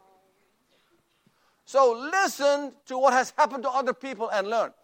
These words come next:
I wanna say that in particular to the young people. Hey, hey, listen,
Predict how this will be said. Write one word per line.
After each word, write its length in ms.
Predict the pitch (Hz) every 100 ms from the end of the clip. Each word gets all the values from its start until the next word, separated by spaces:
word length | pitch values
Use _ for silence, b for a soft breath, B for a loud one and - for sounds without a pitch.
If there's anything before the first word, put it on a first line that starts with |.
| _ _ _ _ _ _
I 140 | 247
wanna 240 | 302 302 262
say 240 | - 285
that 100 | 262
in 140 | 254 -
particular 560 | 247 - 359 349 294
to 120 | 233
the 100 | 247
young 200 | 240 302
people. 380 | - 330 330 170 - _ _ _ _ _
Hey, 100 | 202 233
hey, 80 |
listen, 300 | 285 320 160